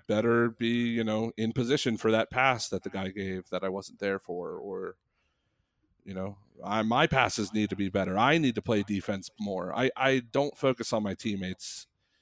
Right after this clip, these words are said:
even though I, I said that I blame my teammates, but I think that's something that I've overcome, and I'm happy with myself now that I've started to focus on myself and less on the team.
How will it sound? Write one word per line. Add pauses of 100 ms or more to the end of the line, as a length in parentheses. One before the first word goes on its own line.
even
though
I, (120)
I
said
that
I
blame
my
teammates,
but (1700)
I
think
that's
something
that
I've
overcome, (320)
and
I'm (640)
happy
with
myself
now
that (540)
I've
started
to
focus
on
myself
and
less
on
the
team.